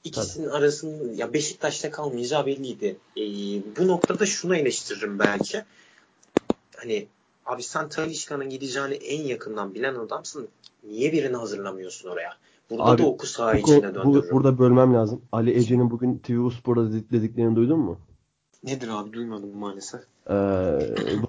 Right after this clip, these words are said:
Speaker 2: Talisca'yı kim getirdiğini bilirsin aslında. Önder Özenler
Speaker 1: Önder
Speaker 2: falan.
Speaker 1: Özen, tabii.
Speaker 2: Adamı. Tabii, tabii. Ama getir-, ben getirdim şeyini kim yapıyor? Fotoğrafları kim çekiliyor?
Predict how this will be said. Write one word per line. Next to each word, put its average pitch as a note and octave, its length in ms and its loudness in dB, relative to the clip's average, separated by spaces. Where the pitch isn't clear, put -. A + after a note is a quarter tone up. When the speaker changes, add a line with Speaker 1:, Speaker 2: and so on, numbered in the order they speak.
Speaker 2:
Talisca'yı C#3 460 2
kim C#3 260 2
getirdiğini B2+ 420 2
bilirsin D#3 280 2
aslında. G2+ 300 2
Önder G#2+ 200 8
Özenler G2+ 360 6
Speaker 1:
Önder G2 120 0
Speaker 2:
falan. A2 180 4
Speaker 1:
Özen, G2+ 260 -6
tabii. F2+ 220 -6
Speaker 2:
Adamı. G2+ 200 -2
Tabii, - 240 -2
tabii. F#2+ 140 -2
Ama B2 400 6
getir-, B2 520 2
ben C3 220 6
getirdim A#2+ 500 2
şeyini A#2+ 360 4
kim A2+ 160 0
yapıyor? G#2+ 300 0
Fotoğrafları G#2+ 600 2
kim F#2 140 -10
çekiliyor? B2 380 -4